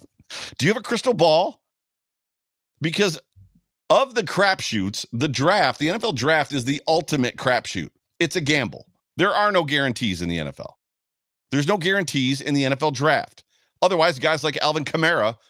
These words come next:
wouldn't go in the fourth. Stefon Diggs wouldn't go in the fifth. Davante Adams wouldn't go in the second. There's no,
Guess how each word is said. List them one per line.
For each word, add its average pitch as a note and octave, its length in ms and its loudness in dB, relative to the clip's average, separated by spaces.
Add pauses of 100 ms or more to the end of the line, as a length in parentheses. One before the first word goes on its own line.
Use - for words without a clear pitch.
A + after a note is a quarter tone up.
wouldn't C3+ 240 0
go C#3+ 100 2
in C3 80 0
the A2+ 60 -2
fourth. B2+ 340 -2
Stefon D3+ 460 -2
Diggs B2 400 0 (180)
wouldn't C3+ 260 -2
go C3+ 140 2
in C3+ 80 -2
the B2+ 60 -4
fifth. - 360 -2 (520)
Davante D#3 320 0
Adams D#3+ 360 2
wouldn't C#3+ 240 -4
go B2 220 4
in C#3 100 0
the C#3+ 80 -2
second. - 500 -6 (1000)
There's D3+ 140 -2
no, E3+ 160 -2